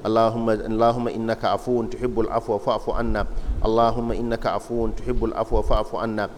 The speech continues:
اللهم فرج عنا ما نحن فيه. اللهم فرج همنا واكشف كم، واكشف هم، واكشف غمنا ونفس كربتنا. اللهم آمنا في أوطاننا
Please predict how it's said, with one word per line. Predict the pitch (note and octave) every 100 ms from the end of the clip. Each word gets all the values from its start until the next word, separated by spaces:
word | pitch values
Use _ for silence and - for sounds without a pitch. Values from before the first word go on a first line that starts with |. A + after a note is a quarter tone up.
| - - A2
اللهم | A2+ A#2 A#2 A2+
فرج | - G#2+ A2+
عنا | - A2 A2+
ما | A2+ A2+
نحن | A2+ A2+
فيه. | G2+ A#2+ A2 - - -
اللهم | A2 A2+ A2+ A2 A#2
فرج | G#2+ A2+ G#2+ G#2 -
همنا | B2 A#2 A2 G2 - - -
واكشف | A#2+ - A#2+ -
كم، | B2+ B2
واكشف | G#2+ A#2 - A#2+ -
هم، | B2 A#2
واكشف | A#2+ A#2+ - A#2+
غمنا | G#2+ A#2+ B2+ A#2 G#2 F#2+ - -
ونفس | G#2+ A#2+ A#2+ A#2 -
كربتنا. | A2 G#2 A#2+ - G#2+ G2 - - -
اللهم | G#2+ A#2 A2+ A2+
آمنا | F#2 A#2+ A#2+ A2+ A2+
في | A2+ A#2+
أوطاننا | G#2+ G#2 B2 A#2+ G#2+ G2